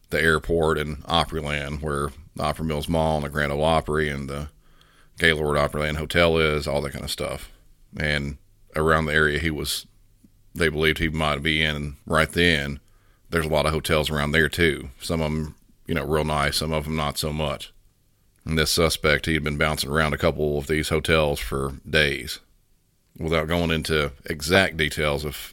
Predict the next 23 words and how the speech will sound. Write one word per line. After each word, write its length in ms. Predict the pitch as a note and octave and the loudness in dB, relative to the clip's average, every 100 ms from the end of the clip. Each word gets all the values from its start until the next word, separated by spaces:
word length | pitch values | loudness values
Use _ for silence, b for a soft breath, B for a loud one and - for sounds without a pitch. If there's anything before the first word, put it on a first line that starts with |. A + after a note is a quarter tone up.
| - | -8
how 200 | E2 C#2+ | -2 0
our 80 | D2+ | 0
knowledge 440 | D2+ D2 D2 - | 0 0 -2 -4
he 120 | E2 D#2 | -4 -4
would 180 | D2 | -2
be 200 | D#2 D2+ | -2 0
at, 80 | C#2 - _ _ _ _ _ _ _ _ D#2 | -2 -10 _ _ _ _ _ _ _ _ -2
uh, 180 | D2 C#2 | 0 0
one 260 | D#2+ E2+ | 0 0
of 120 | D2+ | 0
'em 100 | D2+ | 0
that 240 | D2+ C#2+ D2 | 0 -2 2
day, 460 | E2 D#2 C#2+ D2 - - _ _ _ _ _ _ - | 4 4 2 -4 -12 -20 _ _ _ _ _ _ -6
I'll 140 | D2 | -4
just 160 | D2+ - | -2 0
say 160 | E2 D2+ | 2 2
that 100 | D2+ | 2
we 80 | D#2 | -2
had 100 | D2 | -2
a 60 | |
very 360 | D2 E2+ E2 D#2 | 0 4 4 2
reliable 600 | C#2+ D2 D#2 D#2+ C#2 C#2+ | 0 0 4 4 2 -4
tip 440 | - E2+ D2 - | -2 0 0 -4